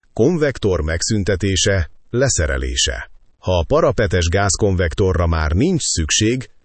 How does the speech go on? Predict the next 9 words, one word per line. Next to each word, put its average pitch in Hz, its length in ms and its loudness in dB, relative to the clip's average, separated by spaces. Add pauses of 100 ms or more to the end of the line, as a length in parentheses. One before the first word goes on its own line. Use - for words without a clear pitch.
(100)
például 98 600 2
klímára, 98 720 0 (320)
távfűtésre, 101 1040 0 (300)
vagy 101 240 2
más 135 360 2
fűtési 98 480 0
megoldásra 87 760 2
váltás 90 500 0
miatt, 104 420 -2